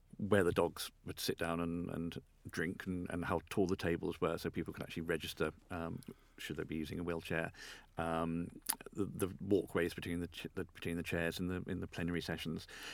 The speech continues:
Just an extraordinary amount of things, and, and, and braille and large print and looping and all the things that in, in, in isolation it's quite easy to organise. But when you're doing it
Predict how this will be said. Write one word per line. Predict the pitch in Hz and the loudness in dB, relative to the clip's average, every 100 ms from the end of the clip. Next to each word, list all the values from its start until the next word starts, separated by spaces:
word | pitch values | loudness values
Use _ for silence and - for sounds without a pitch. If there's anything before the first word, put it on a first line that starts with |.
| - - | -10 4
Just | 131 - | 6 8
an | 117 | 6
extraordinary | - - 127 143 127 104 | 6 6 12 12 12 10
amount | 98 101 95 | 6 6 2
of | |
things, | - 104 90 - | 2 2 2 -2
and, | 95 92 | 0 2
and, | 95 87 90 | 2 0 -2
and | 95 95 92 | -2 -4 -2
braille | - 92 95 95 | 6 8 8 6
and | 85 90 | 4 2
large | 90 85 - | 2 0 0
print | - 101 98 98 - | 4 6 6 4 -2
and | 87 87 - - | -4 -4 -6 -2
looping | 95 107 - 98 98 92 | 4 4 4 4 4 2
and | 92 | 4
all | 117 | 4
the | 110 | 4
things | 104 92 98 - - - - - | 4 2 0 -6 -12 -14 2 10
that | 98 - - - - - - - - | 10 8 -6 -16 -20 -20 -20 -20 -6
in, | 113 107 113 | 2 4 12
in, | 127 139 | 12 12
in | 113 | 12
isolation | 123 - 131 117 87 | 12 12 12 12 6
it's | 85 - | -2 4
quite | 90 95 | 4 4
easy | 90 85 | 0 6
to | 107 | 8
organise. | - 82 82 | 8 0 -4
But | - 104 | 0 4
when | 107 | 6
you're | 95 | 6
doing | 107 98 98 | 8 8 6
it | 90 | 2